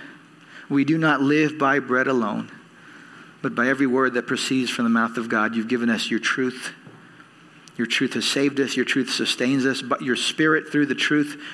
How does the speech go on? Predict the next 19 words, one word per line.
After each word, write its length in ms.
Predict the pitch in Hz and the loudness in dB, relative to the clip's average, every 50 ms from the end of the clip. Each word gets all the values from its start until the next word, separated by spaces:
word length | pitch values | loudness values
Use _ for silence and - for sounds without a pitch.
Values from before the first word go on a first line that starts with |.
| - - | -14 -10
matures 640 | - - 123 113 - - - - 147 143 139 127 139 | -6 -4 -2 -2 0 0 0 2 2 2 2 0 0
us. 420 | 139 135 131 135 - - - - - - - - - - - - - - - - - - - - - - - - - - - - - - | 0 -2 -2 -4 -6 -8 -10 -10 -12 -18 -20 -20 -20 -20 -20 -20 -20 -20 -20 -20 -20 -20 -20 -20 -20 -20 -20 -20 -20 -20 -20 -20 -20 -6
Help 220 | - 170 151 - 139 | -2 -2 -2 0 0
us 260 | 120 - - - - - - - - - - - - - | -2 -2 -2 -6 -6 -8 -12 -14 -16 -20 -20 -20 -20 -12
to 100 | - - | -10 -8
continually 560 | - - 127 - - 160 160 160 156 151 147 139 | -6 -4 -4 -2 0 0 2 4 4 4 4 4
give 160 | 143 143 139 | 2 0 0
thanks. 600 | - - 117 117 117 117 117 - - - - - - - - - - - - - - - - - - | 0 0 0 2 2 0 0 -2 -4 -6 -8 -10 -14 -18 -20 -20 -20 -20 -20 -20 -20 -20 -20 -20 -18
Forgive 340 | - - 156 139 135 139 135 | -8 -4 -2 0 0 2 2
us 220 | 139 135 131 - - | 2 0 0 -2 -4
for 160 | - 139 123 | -2 -2 0
the 100 | 123 120 | 2 2
many, 240 | 127 135 143 151 151 | 4 4 4 4 4
many 220 | 139 139 139 143 | 4 4 2 2
times 340 | 135 135 135 143 147 135 123 | 0 0 0 0 0 0 0
that 120 | 127 123 | 0 2
we're, 220 | 131 139 135 127 - - - - - - | 2 2 2 0 -2 -6 -12 -14 -8 -4
we're 100 | - 131 | -2 -2
discontent. 720 | 127 135 135 - - - 123 117 - 135 143 151 139 - | 0 0 0 -2 -2 -6 -8 -4 -2 0 0 0 -2 -6